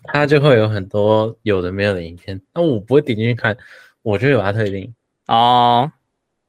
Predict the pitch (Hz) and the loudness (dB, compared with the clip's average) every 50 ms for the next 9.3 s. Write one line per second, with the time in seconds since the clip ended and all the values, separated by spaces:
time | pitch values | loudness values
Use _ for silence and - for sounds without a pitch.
0 | _ _ _ _ _ _ _ _ _ _ _ _ _ _ - 120 101 95 - - | _ _ _ _ _ _ _ _ _ _ _ _ _ _ -2 0 0 0 -2 -2
1 | 170 170 156 127 - - - - - 113 113 110 110 107 104 95 92 90 87 85 | 0 0 0 0 -4 -10 -14 -12 -10 -8 -6 -6 -4 -2 -2 0 0 0 0 0
2 | 85 82 80 82 101 123 - _ _ _ _ _ - - 185 165 151 - 156 143 | -2 -4 -4 -6 -10 -12 -14 _ _ _ _ _ -10 -6 -6 -6 -4 -4 -4 -2
3 | 127 110 95 92 - - _ _ _ _ _ _ _ _ _ _ - 92 95 - | -2 -2 -4 -4 -8 -14 _ _ _ _ _ _ _ _ _ _ -20 -20 -20 -20
4 | _ _ 98 92 95 _ _ _ - 131 123 113 - 113 104 95 - - - - | _ _ -20 -20 -20 _ _ _ -16 -16 -16 -12 -12 -12 -12 -12 -14 -16 -16 -14
5 | 117 117 - - 135 113 135 135 - 107 107 107 110 98 90 87 87 90 95 87 | -14 -16 -10 -10 -6 -2 -2 -2 0 0 0 0 2 0 0 -2 -2 -4 -4 -4
6 | 92 85 - 151 165 175 - - 214 202 202 208 196 175 156 143 131 139 143 147 | -4 0 2 2 2 2 2 0 0 2 2 4 4 4 2 2 0 -2 -2 0
7 | 147 160 143 135 - 143 127 - - 120 113 113 - - - - - - - 127 | 0 0 0 0 -2 -4 -4 -4 -6 -8 -8 -8 -8 -10 -12 -16 -16 -14 -14 -14
8 | - _ _ _ - - - - - _ - - - _ - _ _ _ _ - | -14 _ _ _ -20 -20 -20 -20 -20 _ -20 -20 -20 _ -20 _ _ _ _ -2
9 | 170 170 226 190 135 117 | 0 2 4 2 2 2